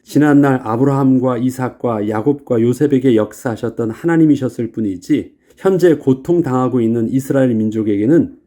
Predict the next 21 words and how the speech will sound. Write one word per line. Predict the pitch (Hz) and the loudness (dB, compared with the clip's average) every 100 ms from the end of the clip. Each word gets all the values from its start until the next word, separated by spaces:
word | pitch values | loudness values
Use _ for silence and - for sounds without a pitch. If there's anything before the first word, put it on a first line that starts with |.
| _ | _
자신들의 | - 117 123 185 165 160 | -14 -10 -2 2 4 2
고통에 | - 135 135 147 143 110 - - | 0 -4 0 2 2 0 -6 -8
아무런 | 131 151 196 175 | 0 2 4 4
대답도 | 147 117 151 143 - | 2 -2 -4 -6 -2
없는 | 135 117 123 | -2 0 -4
하나님이셨기에 | 120 160 151 139 123 117 - 117 143 98 - _ _ | -4 -2 2 2 0 -6 -10 -2 -2 -2 -6 _ _
실제적으로 | - - 226 240 185 160 156 | -10 -4 0 2 4 4 4
모세를 | 117 131 175 185 | 2 2 0 0
통하여 | 175 143 135 131 107 | -2 -2 0 0 -2
그 | - | -4
하나님의 | 117 147 143 135 131 | -4 0 4 4 4
말씀을 | 107 107 123 120 | 0 -4 -4 -4
듣는다고 | 107 110 110 110 104 98 | -2 -4 -2 -2 -4 -6
해도 | 95 104 131 180 _ _ | -6 -4 -4 -6 _ _
저들이 | 117 135 147 | 0 2 4
어떠한 | 113 113 156 139 135 | 2 0 0 0 0
반응을 | 110 120 131 | 0 0 0
하게 | 123 131 | 0 -2
될 | 113 113 | -2 -4
것인지에 | 117 110 117 117 | -6 -6 -4 -2
대하여서는 | 110 104 104 98 107 135 110 - | -2 -2 -2 -4 -2 0 0 -2